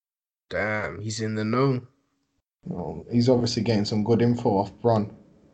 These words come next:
Speaker 1: Mm-hmm, for sure.
Speaker 2: I mean, I'm gonna, I'm just gonna drop a bit of this.
Speaker 1: Go on.
Speaker 2: Timmy knows. Timmy knows 'cause I told Timmy yesterday.
Speaker 1: <laughs>
Speaker 2: I,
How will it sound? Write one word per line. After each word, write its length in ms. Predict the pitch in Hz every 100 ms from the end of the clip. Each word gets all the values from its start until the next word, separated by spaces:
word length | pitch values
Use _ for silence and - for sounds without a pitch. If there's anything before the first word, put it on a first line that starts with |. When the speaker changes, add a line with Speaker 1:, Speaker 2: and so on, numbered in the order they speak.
| -
Speaker 1:
Mm-hmm, 720 | 123 123 123 120 143 147 143 _ -
for 200 | - 113
sure. 380 | - 127 107 - _ _ -
Speaker 2:
I 120 | 110
mean, 220 | 117 117
I'm 100 | 120
gonna, 160 | 131 123
I'm 220 | 101 123
just 100 | 120
gonna 160 | 127 110
drop 260 | 120 117
a 40 | 98
bit 180 | 104
of 120 | 90 82
this. 500 | 87 107 - - -
Speaker 1:
Go 160 | - 104
on. 160 | 101 104 _
Speaker 2:
Timmy 280 | 147 135 110
knows. 520 | 101 95 101 - -
Timmy 280 | - 139 113
knows 220 | 95 95
'cause 260 | - 101 110
I 120 | 107
told 320 | - 110 95
Timmy 240 | 107 101
yesterday. 600 | 95 110 - 110 92 87 -
Speaker 1:
<laughs> 100 | - 151 - - 143 - 151 - - - - -
Speaker 2:
I, 160 | 123